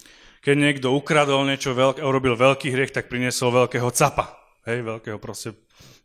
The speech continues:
nejakého, nejakého veľkého barana alebo nejakú kravu. Čím väčší hriech, ale tak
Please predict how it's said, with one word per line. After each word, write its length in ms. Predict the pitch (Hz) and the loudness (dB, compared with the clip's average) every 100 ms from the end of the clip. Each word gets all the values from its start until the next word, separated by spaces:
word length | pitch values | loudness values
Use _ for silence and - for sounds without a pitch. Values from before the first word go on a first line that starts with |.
| - 110 _ - - _ | -20 -20 _ -20 -20 _
nejakého, 300 | 107 - 110 107 | -10 -6 -4 -6
nejakého 400 | 127 117 - 117 | -6 -6 -4 -2
veľkého 300 | 120 123 117 | -2 0 2
barana 480 | 117 143 135 120 110 | 6 6 4 0 -2
alebo 160 | 104 110 | -4 -6
nejakú 240 | 110 120 | -6 -6
kravu. 400 | - 139 143 110 - - - - - | 2 4 2 0 -10 -20 -20 -14 -2
Čím 180 | 180 165 | 0 2
väčší 320 | 170 - 156 | 2 0 -2
hriech, 280 | 117 139 175 - - | 0 0 0 -4 -2
ale 160 | 143 147 | -2 -2
tak 160 | - | -6